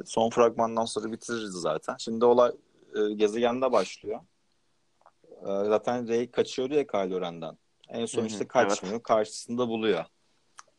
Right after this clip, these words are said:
Speaker 1: Ya,
Speaker 2: Öf.
Speaker 1: frag-, ha, öf kısmı bu.
Speaker 2: Yani.
Speaker 1: Işın kılıcı,
Speaker 3: Öf ki öf
Speaker 1: ışın
Speaker 3: yani.
Speaker 1: kılıcı kırılmıştı. Tamir ediliyor.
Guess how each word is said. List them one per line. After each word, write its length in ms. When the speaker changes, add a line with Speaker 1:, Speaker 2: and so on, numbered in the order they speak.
Speaker 1:
Ya, 100
Speaker 2:
Öf. 100
Speaker 1:
frag-, 260
ha, 220
öf 240
kısmı 480
bu. 180
Speaker 2:
Yani. 300
Speaker 1:
Işın 240
kılıcı, 380
Speaker 3:
Öf 200
ki 160
öf 200
Speaker 1:
ışın 140
Speaker 3:
yani. 180
Speaker 1:
kılıcı 280
kırılmıştı. 680
Tamir 380
ediliyor. 480